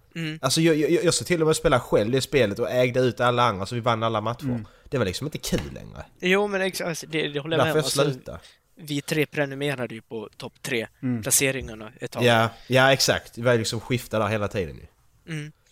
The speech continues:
Speaker 1: Men, alltså, det, jag tycker fortfarande att det är ett grymt roligt spel, och jag
Speaker 2: Ja,
Speaker 1: tycker att det var
Speaker 2: sjukt roligt
Speaker 1: skitkul
Speaker 2: spel.
Speaker 1: att det fanns ett first person shooter-spel där man faktiskt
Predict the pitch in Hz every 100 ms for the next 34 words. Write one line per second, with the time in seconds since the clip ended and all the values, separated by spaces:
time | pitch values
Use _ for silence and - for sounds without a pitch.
0 | - - 143 131 131 - 135 135 131 123
1 | 131 131 127 135 131 131 - 117 110 -
2 | - 131 113 - 113 107 - 131 123 120
3 | 117 120 107 110 120 123 139 113 135 135
4 | 123 165 - 131 139 135 127 120 135 117
5 | - 127 117 123 117 _ _ _ _ _
6 | - - 127 117 123 - - 123 120 117
7 | 117 113 123 - 113